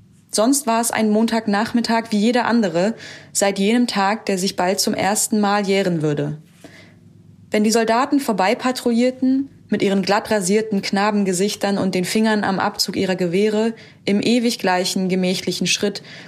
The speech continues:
den Schotterweg hinauf, senkten die Männer auf den Terrassen der Cafés die Stimmen. Frauen, die man in den flachen Wellblechhäusern routiniert Fenster putzen sah, wendeten den Blick ab und zogen die Vorhänge zu,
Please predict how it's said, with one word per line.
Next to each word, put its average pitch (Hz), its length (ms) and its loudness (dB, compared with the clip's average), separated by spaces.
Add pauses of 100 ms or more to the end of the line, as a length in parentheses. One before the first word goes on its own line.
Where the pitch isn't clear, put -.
(160)
den 208 120 2
Schotterweg 190 480 0
hinauf, 180 500 -2 (340)
senkten 226 360 0
die 220 100 2
Männer 233 320 2
auf 240 120 -4
den 226 140 0
Terrassen 220 400 2
der 214 160 0
Cafés 202 400 -2
die 214 100 -4
Stimmen. 156 540 -2 (680)
Frauen, 262 460 2
die 233 100 2
man 220 220 2
in 214 120 2
den 214 160 2
flachen 233 380 2
Wellblechhäusern 208 800 2
routiniert 214 520 2
Fenster 233 340 0
putzen 185 380 -2
sah, 190 320 0 (400)
wendeten 233 460 2
den 214 180 2
Blick 214 260 0
ab 226 180 0
und 214 140 0
zogen 220 280 0
die 202 80 0
Vorhänge 196 480 0
zu, 240 320 0